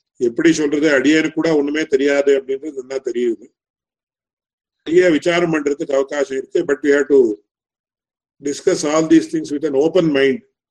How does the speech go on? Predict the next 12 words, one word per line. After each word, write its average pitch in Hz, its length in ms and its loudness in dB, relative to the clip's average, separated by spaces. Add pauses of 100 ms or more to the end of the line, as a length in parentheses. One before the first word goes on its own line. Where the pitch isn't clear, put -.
(680)
இந்த 139 180 -4
மாதிரி 165 260 2
சொல்லிட்டா, 156 300 2
ஐயோ, 156 260 4
இந்த 151 160 -2
வச்சனம் 151 400 -4
இப்போ 139 460 0
எங்க 123 440 -6 (140)
ஆச்சாரியன் 165 640 -4
அடிக்கடி 143 340 -4
அதை 131 180 -2
சொல்லுவார், 135 380 0